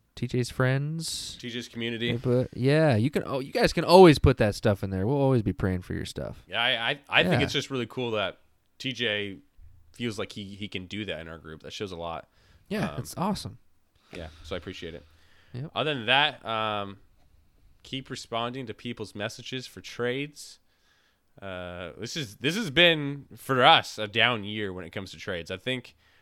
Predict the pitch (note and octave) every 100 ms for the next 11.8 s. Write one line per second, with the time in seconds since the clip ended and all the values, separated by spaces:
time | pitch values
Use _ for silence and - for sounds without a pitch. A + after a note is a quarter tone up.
0 | _ G2+ - A#2 A#2 G#2 G2+ G2 F#2 -
1 | G#2 F#2 F2 E2 F2 E2 F2 E2 F2+ -
2 | _ _ _ _ _ F2 D#2+ C#2+ - C#3+
3 | D3+ D3+ A#2+ G#2+ B2+ A#2+ B2+ B2 G2 F2+
4 | G2 G#2+ G2 G2 F2+ F2 G2+ - B2+ E3+
5 | - - _ _ _ A#2 A#2 B2 - D3
6 | F#3 _ _ _ - F3 F#3+ G3+ G3+ B2
7 | C3+ C3+ C3 B2+ A#2+ A2 B2+ C#3 A#2+ G#2+
8 | - A#2 - G#2+ G2 F2 G#2+ G2+ G2 F#2+
9 | - F#2+ G2+ F#2 - - - B2 C3+ A2
10 | B2+ C3+ A#2+ B2+ A#2+ A2+ G#2+ - G#2+ G2
11 | - _ - - - A#2+ A#2